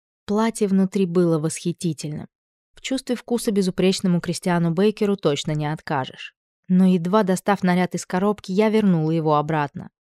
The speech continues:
Даже примерить эту красоту у меня не осталось сил. Бесконечно длинный и насыщенный впечатлениями день вымотал меня до состояния выжатой губки. Приняв душ, я забралась в постель и погрузилась в сон. Я не слышала, как в комнате раздались тихие шаги,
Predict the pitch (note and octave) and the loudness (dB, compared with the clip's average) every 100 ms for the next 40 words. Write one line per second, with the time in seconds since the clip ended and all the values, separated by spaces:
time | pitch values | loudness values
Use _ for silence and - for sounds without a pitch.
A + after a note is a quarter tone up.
0 | _ _ G3 G3 F#3+ G3+ G3 G3+ F3+ E3 | _ _ -6 -4 -4 0 2 2 2 -2
1 | - D#3+ D#3+ - E3+ G#3 F#3 E3+ D#3 D#3 | -6 -6 -6 -6 -2 0 2 2 0 -2
2 | D#3 - D3+ C#3+ C#3+ - - - _ _ | -2 -4 -4 -2 -4 -6 -8 -10 _ _
3 | _ - F3+ - G#3+ B3 C4 A3+ G3 E3+ | _ -6 -4 0 2 2 0 2 2 4
4 | G#3+ G#3+ F3+ F3 E3+ G3+ F#3 - F3 - | 4 4 4 2 0 -2 -2 0 -2 -2
5 | E3 F3 - E3+ D#3+ D#3 D#3 D3+ E3 G3+ | -8 -8 -2 -2 0 -2 -4 -4 -2 -2
6 | G3 G#3 B3 A#3+ A3+ G3+ G3 F#3 F#3 - | 0 0 0 2 2 2 2 2 -2 -6
7 | E3+ F3 E3 D3+ D#3 E3 D#3 D3+ D3 D#3 | -6 -2 0 0 0 -2 -2 -4 -4 -6
8 | D3+ D#3 D3 - - _ _ _ _ F3 | -4 -4 -6 -12 -20 _ _ _ _ 2
9 | F3+ F3 D#3+ E3 G3+ - A3+ B3 G3+ E3+ | 4 4 2 -2 -2 -2 -2 2 2 2
10 | D#3+ D#3 - E3 - A3+ G#3+ G3 D#3+ D#3 | 2 0 -4 -8 0 2 2 0 -2 0
11 | D3 C#3+ C#3+ - - D3 C3 _ _ _ | 0 -4 -6 -8 -6 -6 -6 _ _ _
12 | _ - A3+ A#3+ A#3+ C4 C4 G#3+ F#3 F3+ | _ -2 0 2 0 0 0 2 0 0
13 | - - G3 F#3 - F3 E3 E3+ E3+ E3 | -4 -2 2 2 2 0 0 2 0 -2
14 | - E3+ - D#3+ - E3 E3+ F#3+ | -4 -6 -4 -6 -4 -6 -4 -6